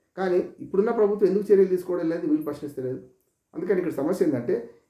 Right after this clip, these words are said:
ఎంతసేపు ప్రతిపక్షాలను మనం గోల్ చేసుకొని ప్రతిపక్షాల చుట్టే రాజకీయాలు చెప్తుంటే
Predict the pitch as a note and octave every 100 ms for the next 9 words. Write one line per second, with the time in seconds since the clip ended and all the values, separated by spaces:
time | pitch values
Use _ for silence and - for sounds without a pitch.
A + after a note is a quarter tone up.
0 | - A#2 F3+ G3+ G3+ A3 C#3+ - F3 F3
1 | F3+ F3 E3+ D#3 D3+ D#3 C#3+ C#3+ D3+ C#3
2 | C3 C3+ B2 B2+ D#3 D#3+ D#3+ D3 D3 D3
3 | - E3+ C#3 C3+ C3 A#2 A2+ - A#2 G3
4 | C4